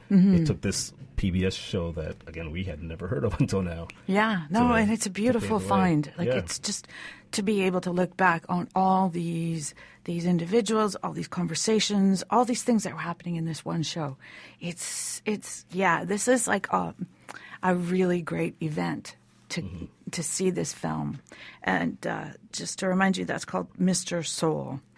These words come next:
Speaker 2: Um, there's one I'll talk about called Blowing Up, uh, and it's by Stephanie Wang Briel, and it's a film about this,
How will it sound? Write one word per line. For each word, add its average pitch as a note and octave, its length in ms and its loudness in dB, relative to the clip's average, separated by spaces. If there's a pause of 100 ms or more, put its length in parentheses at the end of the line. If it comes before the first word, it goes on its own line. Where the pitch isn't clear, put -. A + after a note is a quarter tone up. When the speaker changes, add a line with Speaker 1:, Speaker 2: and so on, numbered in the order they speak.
(500)
Speaker 2:
Um, A#2+ 240 4
there's C3+ 160 0
one G3+ 120 4
I'll A#2+ 120 2
talk G2+ 220 2
about F#2 140 0
called F#2 420 2
Blowing G2+ 460 4
Up, - 220 -4 (580)
uh, E2+ 300 -4
and F#2 120 0
it's - 160 -6
by F2+ 440 0
Stephanie G2+ 1120 0
Wang F2+ 600 -4
Briel, G#2 520 -2
and G2 340 -4 (120)
it's C3+ 320 -4
a C3+ 360 0 (840)
film G#3 520 4
about A2+ 680 4 (680)
this, F#2+ 720 -2